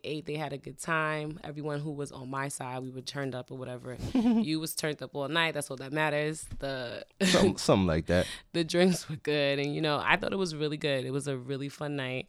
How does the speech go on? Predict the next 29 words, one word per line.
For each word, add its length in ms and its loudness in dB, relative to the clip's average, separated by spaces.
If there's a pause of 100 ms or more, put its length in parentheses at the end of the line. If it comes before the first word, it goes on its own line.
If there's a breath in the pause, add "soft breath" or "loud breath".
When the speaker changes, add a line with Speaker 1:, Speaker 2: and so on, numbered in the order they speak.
(500 soft breath)
Speaker 1:
And 540 -4
I 140 2
was 200 0
mad 220 2
excited 320 -2
throughout 200 -4
the 100 -6
whole 160 -2
week 240 -6
anyway, 460 -2
so 180 -4
I 100 -4
just 160 -6
kinda 160 4
Speaker 2:
Nah, 140 4
that's 200 4
the 60 0
Speaker 1:
knew. 60 -2
Speaker 2:
thing. 180 10
Throughout 220 12
the 80 12
whole 140 12
week, 140 8
I 80 12
wasn't. 360 10
I 40 8
was 120 6
just 180 -2
like 220 2